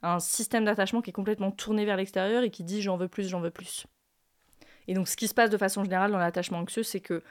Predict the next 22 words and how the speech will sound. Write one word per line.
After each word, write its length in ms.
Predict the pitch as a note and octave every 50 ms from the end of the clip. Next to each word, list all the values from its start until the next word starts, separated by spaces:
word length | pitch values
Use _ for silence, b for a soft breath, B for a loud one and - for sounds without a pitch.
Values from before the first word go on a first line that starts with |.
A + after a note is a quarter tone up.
| B B B B -
l-, 120 | F#3 -
la 180 | - F3+ F#3+ G3+
régulation, 560 | G3+ G#3 G3+ F#3+ F#3 G3+ F3+ F#3 G3 - G#3
cette 240 | G3+ - E3+ - -
co-régulation 640 | - - A3+ G#3 G3 G3+ F3+ F#3+ F3+ F3 F3+ - G3
qui 100 | F#3+ F#3
devrait 220 | E3+ E3 E3 E3+
arriver 420 | E3 D#3+ E3+ F#3 F3 D#3+ F#3 F#3 - b b b b b
avec 220 | F3 E3+ E3+ E3 -
l'enfant, 340 | F3 F3 - - F#3+ F3+
qui 180 | F3+ - - E3+
donne 480 | D3+ D#3 D3+ F#3+ F#3+ G3 F#3+ F3+ D#3+ - b b b b b b b -
la 140 | E3+ E3+
capacité 480 | E3+ - F3 - F3+ E3 - E3+ - F3+
à 60 | E3+
l'enfant 360 | D#3+ D#3+ D#3+ - F3 E3 - _ _ _ -
de 80 | E3 E3
s'autoréguler, 680 | - - F#3 - F#3 E3 E3+ D#3 D#3+ D#3+ F3 G3+ G#3+ -
au 80 | F#3 F#3
lieu 140 | F3 F#3+
d'être 220 | F3 F3+ E3 - -
fluide, 520 | - - - - G3 A3+ B3+ A3 G3 -